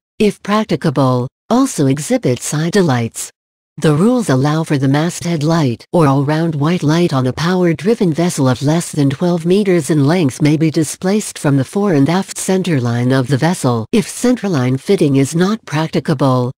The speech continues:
provided that the side lights are combined in one lantern, which shall be carried on the fore and aft center line of the vessel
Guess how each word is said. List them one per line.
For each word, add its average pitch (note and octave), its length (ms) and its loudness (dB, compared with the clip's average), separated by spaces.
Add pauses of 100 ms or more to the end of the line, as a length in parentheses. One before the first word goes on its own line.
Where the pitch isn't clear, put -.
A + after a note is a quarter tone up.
(220)
provided G#3 560 2
that C#3 160 -2
the C#3 120 -2
side D#3+ 340 -4
lights D3 400 2
are B2+ 140 0
combined D3+ 500 0
in C#3 140 2
one E3+ 200 0
lantern, D#3+ 600 2
which D#3 160 0
shall C#3 260 0
be C3+ 140 2
carried D3+ 400 0
on C3+ 180 2
the C3 80 0
fore G3+ 300 0
and C#3 120 4
aft F#3 300 -2
center F3+ 420 0
line A#2+ 320 0
of C3 160 2
the C#3+ 100 0
vessel B2 500 0